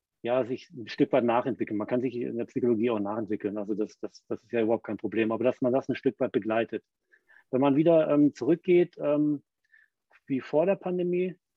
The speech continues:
ich meine, der Jonas hat ja, glaube ich, in dem vorletzten Podcast und so weiter, ähm, dass wir dahin zurückfallen, wie es noch nie gewesen ist oder so. Ich weiß nicht, du hast irgendwie so, du hast das ganz cool formuliert. Ähm, wenn man diese, diese, diesen, dieses Mindset hat, ähm, hoffentlich wird's wieder so wie früher,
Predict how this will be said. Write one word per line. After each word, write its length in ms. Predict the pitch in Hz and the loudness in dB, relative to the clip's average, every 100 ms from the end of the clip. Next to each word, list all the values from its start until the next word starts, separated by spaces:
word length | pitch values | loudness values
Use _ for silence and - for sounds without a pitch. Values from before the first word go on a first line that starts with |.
| _ _ | _ _
ich 60 | |
meine, 160 | 139 131 | -4 0
der 60 | |
Jonas 300 | 131 156 151 | 0 0 -4
hat 120 | 151 147 | -6 -6
ja, 100 | 127 | -4
glaube 180 | 135 | -4
ich, 40 | 123 | -4
in 60 | |
dem 80 | 123 | -6
vorletzten 420 | - 139 143 - | -4 -4 -4 -8
Podcast 460 | 160 147 - 139 - | -8 -8 -4 -6 -6
und 80 | 117 | -6
so 80 | 123 | 0
weiter, 340 | 131 - 127 | 0 0 -2
ähm, 140 | 123 | -2
dass 160 | 120 - | -4 -4
wir 80 | 123 | -2
dahin 260 | 123 131 135 | 0 0 -2
zurückfallen, 500 | 120 123 - 135 120 | -4 -4 -2 -4 -2
wie 60 | |
es 60 | 127 | -4
noch 80 | 123 | -4
nie 140 | 123 | -2
gewesen 380 | 110 131 139 147 | 0 0 0 -2
ist 160 | 139 | -4
oder 180 | 143 139 | -2 -2
so. 280 | 127 139 - _ | 0 -2 -2 _
Ich 100 | _ | _
weiß 120 | 123 | -8
nicht, 140 | 131 127 | -6 -8
du 40 | |
hast 140 | 117 | -6
irgendwie 180 | 127 123 | -2 -2
so, 260 | 127 123 120 _ _ _ _ _ | 0 0 -2 _ _ _ _ _
du 80 | 127 | -6
hast 100 | - | -6
das 120 | - | -4
ganz 180 | 131 - - | -4 -4 -2
cool 100 | 135 | 0
formuliert. 560 | 135 123 131 143 - _ _ _ _ _ | 2 4 6 6 4 _ _ _ _ _
Ähm, 540 | 143 131 139 135 123 - _ _ - | 2 4 6 4 2 -6 _ _ 0
wenn 100 | 135 | 4
man 180 | 139 | 4
diese, 160 | 135 139 | 4 2
diese, 340 | 131 131 139 | 2 0 0
diesen, 420 | 123 135 131 127 - | 0 0 0 -2 -2
dieses 240 | 123 104 | -6 -2
Mindset 500 | 127 170 170 180 - | -2 0 0 -2 0
hat, 260 | 151 - - | 0 0 -2
ähm, 240 | 139 123 | -4 -2
hoffentlich 380 | 131 165 147 113 | -4 -2 -4 -2
wird's 180 | 143 - | -6 -4
wieder 160 | 131 | -4
so 140 | 123 120 | -4 -6
wie 100 | 117 | -10
früher, 500 | - 180 139 139 | 0 4 4 2